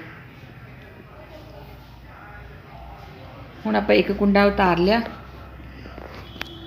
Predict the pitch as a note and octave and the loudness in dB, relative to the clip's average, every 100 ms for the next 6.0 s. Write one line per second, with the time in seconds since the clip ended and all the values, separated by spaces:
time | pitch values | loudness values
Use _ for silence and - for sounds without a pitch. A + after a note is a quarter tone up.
0 | - - - - - - - - - - | -16 -16 -16 -14 -16 -16 -16 -16 -16 -10
1 | F#3+ D#3+ F#3+ F#3 G3 G3 G3+ F#3 - G#3+ | -4 6 8 8 6 6 8 8 6 0
2 | C#4+ - - - - F3 - G3 - G3 | -2 -6 -16 -8 -2 -2 2 0 4 2
3 | G3 - - - F#3+ G3 - F#3 F#3 G#3 | 2 -4 -14 4 6 6 4 4 4 2
4 | D4+ - - - - - - F3 F3+ E3+ | 0 -8 -12 -12 -12 -10 0 8 10 10
5 | E3+ F#3 G3 G3 G3 F#3+ E3+ D#3+ F#3+ A#3+ | 6 2 2 2 4 4 4 2 0 0